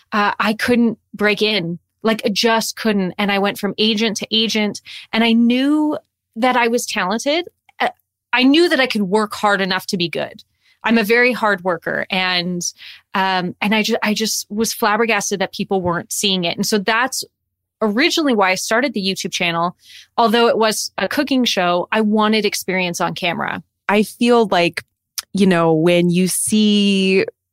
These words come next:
Speaker 2: actors, maybe I'm just referring to, like, Canadian kinda, like, you know, little Toronto scene.
Speaker 1: Mm-hmm.
Speaker 2: There seems to be a thing when you say that you do YouTube and then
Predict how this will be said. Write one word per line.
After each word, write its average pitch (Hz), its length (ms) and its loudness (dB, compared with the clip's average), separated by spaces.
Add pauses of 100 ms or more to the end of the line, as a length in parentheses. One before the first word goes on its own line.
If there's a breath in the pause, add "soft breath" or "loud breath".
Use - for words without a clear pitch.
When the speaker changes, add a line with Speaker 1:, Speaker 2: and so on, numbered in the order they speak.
(160)
Speaker 2:
actors, 151 800 0
maybe 175 440 2
I'm 170 140 0
just 170 240 -2
referring 156 420 0
to, 165 140 -2
like, 151 380 -4
Canadian 147 580 2
kinda, 143 340 0
like, 135 440 -4
you 170 100 -2
know, 147 140 2
little 143 160 2
Toronto 156 380 0
scene. 151 480 -2 (340 loud breath)
Speaker 1:
Mm-hmm. 247 160 2
Speaker 2:
There 269 120 4
seems 381 360 2
to 427 80 2
be 392 140 6
a 370 40 4
thing 359 320 2
when 208 140 2
you 196 80 2
say 220 240 0
that 214 120 2
you 196 120 0
do 196 180 2
YouTube 160 640 0 (340)
and 185 200 4
then 175 440 2